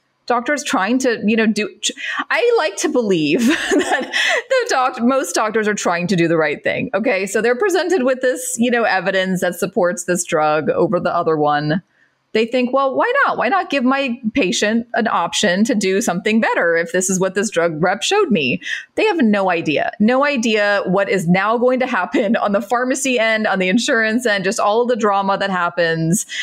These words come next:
Now they, you know, it's not gonna be covered. It needs a prior authorization. You need justification. There's never gonna be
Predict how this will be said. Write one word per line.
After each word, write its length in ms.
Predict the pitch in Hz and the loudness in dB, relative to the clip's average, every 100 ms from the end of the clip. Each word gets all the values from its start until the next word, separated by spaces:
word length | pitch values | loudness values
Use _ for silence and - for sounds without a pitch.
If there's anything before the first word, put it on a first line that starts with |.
| - 190 | -4 0
Now 200 | 185 196 | 0 0
they, 200 | 202 196 | 0 0
you 180 | - | 0
know, 60 | 190 | -2
it's 160 | 170 190 | -2 -2
not 180 | 185 | -2
gonna 140 | 208 208 | 0 -2
be 100 | 214 | 0
covered. 380 | 240 180 185 170 | 0 0 0 0
It 40 | |
needs 200 | 165 165 | -2 -4
a 40 | |
prior 320 | 165 170 175 185 | -2 0 2 0
authorization. 680 | 196 196 185 170 165 185 | 0 0 2 2 0 -2
You 40 | 160 | 0
need 160 | 165 | 0
justification. 840 | 156 180 - 190 185 165 160 170 165 | 0 -2 -2 -4 -2 -2 0 0 0
There's 200 | 170 185 | -2 -2
never 280 | 170 165 175 | 0 0 -2
gonna 160 | 170 | -2
be 340 | 165 156 143 | 0 0 -2